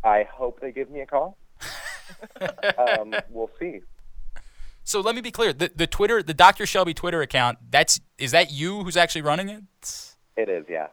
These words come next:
Speaker 2: So, so you're offering your services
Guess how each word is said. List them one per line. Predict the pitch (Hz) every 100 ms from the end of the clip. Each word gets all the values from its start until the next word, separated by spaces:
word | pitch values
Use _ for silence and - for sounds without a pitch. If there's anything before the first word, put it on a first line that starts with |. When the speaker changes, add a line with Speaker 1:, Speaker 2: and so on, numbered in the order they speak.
| _
Speaker 2:
So, | - - - 170 151 156 -
so | - 170
you're | 151 170 226 214 190 -
offering | 185 208 185 180 160
your | 156 147
services | - 185 180 135 - 85 73 - - -